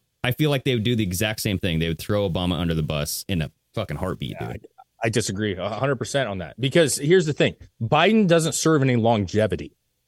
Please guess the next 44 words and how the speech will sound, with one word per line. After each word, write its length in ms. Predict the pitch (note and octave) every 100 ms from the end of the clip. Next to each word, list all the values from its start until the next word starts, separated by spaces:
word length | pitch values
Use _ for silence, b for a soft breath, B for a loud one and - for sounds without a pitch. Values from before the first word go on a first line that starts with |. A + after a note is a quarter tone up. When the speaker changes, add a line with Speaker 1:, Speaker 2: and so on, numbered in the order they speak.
| _ _
Speaker 2:
So 200 | - E3
once 400 | D3+ C3+ B2+ G#3
he's 180 | A3+ E3+
out 180 | B2 C3+
of 100 | A2
office, 460 | G#2+ G2+ D2+ D#2 D#3
let's 120 | D#3
say 140 | G3
he 140 | E3+ B2+
doesn't 340 | A2+ A#2+ C3
get 160 | A#2+ A#2
reelected 580 | A#2 G#2 F#2+ - G2+
or 200 | G#2+ D#3
he 180 | F3+ F#3
is 160 | G3+ A#2+
reelected. 500 | F#2+ E2+ D#2 E2 F2
Either 200 | G3 F#3+
way, 340 | F3+ F#3 D3+
he's 220 | C#3 A#2+
close 260 | - D3 -
to 100 | D3+
death. 400 | F#2 F#2 F2 -
Let's 180 | B2+ -
be 120 | D3
real. 400 | G2 E2+ D#2+ - _ _ _ _
Uh, 220 | B2+ C3
he 160 | E3 D#3
doesn't 340 | C#3+ D#3+ F3+
serve 320 | - E3 C3+ A2 -
a 80 | A#2
long-term 680 | A2 A#2 C3 C#3 - C3 A2+
D 180 | G#2 A2
N 100 | G#2
C 180 | G#2 F#2+
plan 260 | G2+ D#2+ - B2
because 240 | D3 D3+
he 40 |
won't 160 | F3 F#3+
be 120 | F#3
around 480 | B2+ E3+ E3 F2 -
for 100 | A2+
any 160 | G2 F#2
long-term 420 | G2 F2 G2+ E2+
plan. 340 | G2 F2 C#2+